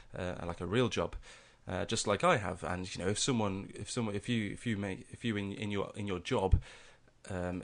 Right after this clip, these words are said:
email someone to do with whatever it is you're doing, and ask for a s-, certain things, and then they give you something completely different, then you think, "Well, what the heck is this person playing at?"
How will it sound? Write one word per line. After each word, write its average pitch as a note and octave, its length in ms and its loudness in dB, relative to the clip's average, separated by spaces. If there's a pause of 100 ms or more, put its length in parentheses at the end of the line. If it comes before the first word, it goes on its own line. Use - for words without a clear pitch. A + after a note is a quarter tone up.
email G#2+ 300 6
someone G2+ 480 0 (400)
to - 80 -8
do G2+ 160 0
with F#2+ 140 2
whatever G#2 260 4
it - 80 2
is G2 160 -2
you're F#2+ 300 0 (100)
doing, F#2+ 380 2 (340)
and F#2+ 340 -2
ask - 300 -4
for F#2+ 140 0
a F#2+ 40 2
s-, - 300 -4
certain G2+ 460 0
things, F#2 500 -2
and G#2+ 100 -4
then G#2 120 0
they G2 100 2
give F#2+ 180 -2
you G2 120 0
something G2 340 -4
completely F#2+ 420 -2
different, - 460 -4 (320)
then G#2 140 0
you G2 80 0
think, G#2 240 -2
"Well, G#2 120 2
what A2 140 -2
the G#2+ 80 -2
heck G2 220 -4
is G2 100 -2
this F#2+ 140 0
person G#2+ 380 0
playing C3+ 280 4
at?" - 220 -6